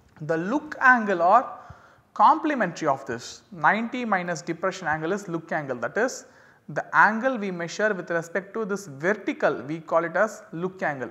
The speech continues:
So, here this is the vertical from the, uh, antenna. So, with respect to this vertical, the look angle is this for near range point N, this is the look angle for far range point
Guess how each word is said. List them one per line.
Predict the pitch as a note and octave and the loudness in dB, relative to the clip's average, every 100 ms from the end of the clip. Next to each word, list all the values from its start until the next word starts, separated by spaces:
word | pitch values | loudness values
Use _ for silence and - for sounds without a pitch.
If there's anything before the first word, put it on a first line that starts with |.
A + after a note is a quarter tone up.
| - | -10
So, | - D#3 | -12 -12
here | - F#3+ G3+ | -8 -6 -4
this | D#3 D#3 | -6 -6
is | F#3 | -6
the | F#3 E3 | -4 -4
vertical | C#3+ C#3+ F#3 F#3 F#3+ | -4 -6 -8 -4 -4
from | F#3 E3 D#3 | -4 -10 -2
the, | A3+ D#4 - - _ _ _ _ | -2 -2 -12 -20 _ _ _ _
uh, | - C#3 C#3 C3+ - - | 2 4 6 4 0 -2
antenna. | C#3+ D3+ D3+ F3 G3 - - _ _ _ | -2 0 -2 -2 -4 -12 -20 _ _ _
So, | - A3+ | -6 -4
with | F#3 F#3 | -2 -2
respect | F#3+ F#3+ C4+ G#3+ | -2 -2 -4 -4
to | |
this | E3+ C4 - | -4 -4 -4
vertical, | G3+ F#3+ F#3+ G#3 D#4 - - - - - _ | -6 -6 -2 -2 -2 -8 -20 -20 -20 -20 _
the | D#3 D#3 | -6 -4
look | F3+ F#3 | -4 -4
angle | G#3 G3 F3 | -4 -2 -4
is | D3+ | -4
this | C#3+ D3+ C#3+ | -6 -8 -8
for | - D#3 | -6 -4
near | D3+ D3+ E3 | -4 -4 -4
range | D#3+ D3+ D3+ - | -4 -8 -10 -8
point | C#3+ B2 A#2 - | -6 -6 -10 -6
N, | C#3 F3+ C4 - - - - - _ - _ - | -4 -4 -6 -16 -20 -20 -20 -20 _ -20 _ -6
this | E3 D#3 | -6 -4
is | F#3+ | -4
the | G3 | -2
look | E3 D#3+ - | -4 -4 -6
angle | D#3+ D3 B2 - | -6 -4 -8 -8
for | - D#3 | -2 -2
far | D#3 - D#3 D#3+ | 0 6 6 6
range | D#3+ D3 - | 0 -6 -6
point | - D3+ | -2 -2